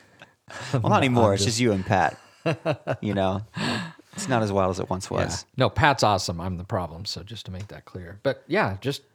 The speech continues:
Speaker 2: get people in your life. And like Al said, like, check in on us, like, get to know us and then just see how are things going and, and all that stuff. That's what I, and we've been working on this. There's some things we've been doing, and I, I just want us to always keep it in mind.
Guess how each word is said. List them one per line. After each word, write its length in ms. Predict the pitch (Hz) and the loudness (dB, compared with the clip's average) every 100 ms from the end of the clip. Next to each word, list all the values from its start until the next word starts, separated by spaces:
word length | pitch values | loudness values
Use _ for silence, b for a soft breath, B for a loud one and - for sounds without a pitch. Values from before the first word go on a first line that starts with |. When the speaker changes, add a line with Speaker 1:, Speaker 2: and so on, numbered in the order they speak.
| - | -2
Speaker 2:
get 220 | 151 151 | -2 0
people 280 | 151 143 147 | -4 -2 -2
in 60 | 131 | 0
your 120 | 117 | 0
life. 400 | 107 135 101 - 123 | 2 2 0 -4 -2
And 120 | 131 | 2
like 180 | 135 123 | 2 4
Al 160 | 123 | 2
said, 240 | 120 139 117 | 2 -2 0
like, 200 | 107 107 | -4 -2
check 240 | 131 120 | -4 0
in 120 | 139 143 | 0 0
on 120 | 101 | -2
us, 200 | 92 - | -6 -10
like, 300 | 101 101 92 b b b b b b b b b - | -8 -8 -10 b b b b b b b b b -4
get 120 | 117 | -2
to 60 | 147 | 0
know 220 | 113 127 | 0 0
us 220 | 131 98 - | 0 -4 -8
and 200 | 95 98 | -10 -10
then 180 | 101 | -8
just 220 | 101 110 - | -8 -10 -10
see 280 | 107 104 113 | -10 -8 -8
how 140 | 104 104 | -8 -8
are 80 | 117 | -8
things 300 | 117 113 107 | -8 -8 -6
going 440 | 104 123 131 92 | -4 -4 -4 -4
and, 260 | 90 87 95 _ _ b b b b b b b b b b - | -6 -10 -14 _ _ b b b b b b b b b b -6
and 140 | 104 | -2
all 120 | 104 | 2
that 160 | 101 117 | 2 0
stuff. 280 | - 90 - | -2 -4 -2
That's 180 | - - | -4 -2
what 80 | 101 | -2
I, 300 | 95 95 104 _ _ b b | 0 -2 -6 _ _ b b
and 200 | 139 139 | -4 0
we've 140 | 147 208 | 0 2
been 180 | 226 131 | 4 4
working 260 | 123 147 | 2 2
on 120 | 147 | 2
this. 180 | 170 208 | 2 0
There's 180 | 123 120 | 0 0
some 140 | 127 | -2
things 200 | 120 123 | -2 -2
we've 140 | 117 117 | -2 -2
been 160 | 117 | -2
doing, 300 | 110 113 151 | 0 -2 -2
and 180 | 131 107 | -2 -2
I, 200 | 98 113 120 | 2 0 0
I 120 | 107 117 | 0 0
just 180 | 120 - | 0 -2
want 140 | 110 | -2
us 100 | 110 | 0
to 80 | 107 | 0
always 220 | 104 104 | 0 -2
keep 220 | - 117 | -4 -2
it 100 | 104 | 0
in 100 | 101 | 0
mind. 380 | 101 113 107 104 | -2 -2 -2 -4